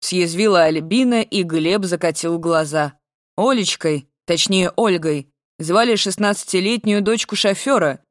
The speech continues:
Десять лет назад, когда у Виктора умерла жена, тот устроился на работу к Олегу с условием, что жить они с дочерью будут здесь, на территории особняка,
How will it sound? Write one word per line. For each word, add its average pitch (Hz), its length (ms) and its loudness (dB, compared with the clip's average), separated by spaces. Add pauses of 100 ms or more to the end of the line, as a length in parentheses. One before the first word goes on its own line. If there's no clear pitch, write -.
(140)
Десять 175 480 -2
лет 190 180 -2
назад, 180 480 0
когда 170 380 2
у 170 60 0
Виктора 170 420 -2
умерла 165 440 0
жена, 170 520 -2 (180)
тот 185 160 -4
устроился 202 560 -2
на 180 120 0
работу 185 400 0
к - 80 -2
Олегу 185 400 0
с - 100 -6
условием, 175 800 -2 (160)
что - 240 -4
жить 202 260 -2
они 196 220 0
с 175 80 -4
дочерью 208 460 0
будут 202 320 0
здесь, 185 420 -2
на 160 80 -4
территории 180 440 -2
особняка, 180 760 -2